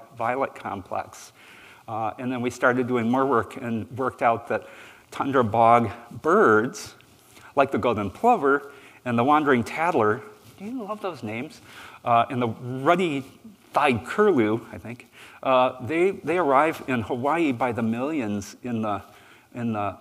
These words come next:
the off-season. They breed in the Arctic in the summer, and they arrive in Hawaii and point south later. And those would probably have been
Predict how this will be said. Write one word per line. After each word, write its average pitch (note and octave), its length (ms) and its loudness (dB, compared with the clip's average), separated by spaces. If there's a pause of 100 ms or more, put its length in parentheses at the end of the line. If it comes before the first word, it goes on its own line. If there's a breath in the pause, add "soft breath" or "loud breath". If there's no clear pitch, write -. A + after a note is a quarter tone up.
(240)
the A#2+ 160 -4
off-season. G#2+ 800 -4 (360 loud breath)
They A2+ 120 -2
breed B2+ 400 2
in A#2 100 -2
the A#2 100 -4
Arctic C3+ 380 -2
in G#2+ 120 -4
the G2 80 -6
summer, A#2 500 -6
and G#2 260 -6
they A2 120 -4
arrive G#2+ 380 -4
in G#2+ 100 -10
Hawaii A2+ 580 -8
and A2 200 -8 (260)
point - 340 -6
south B2 520 -4 (320 loud breath)
later. A#2 380 -2
And B2+ 280 -8
those E3+ 220 -2
would - 140 -4
probably B2+ 480 -4
have A2 280 -8 (100)
been A2 280 -4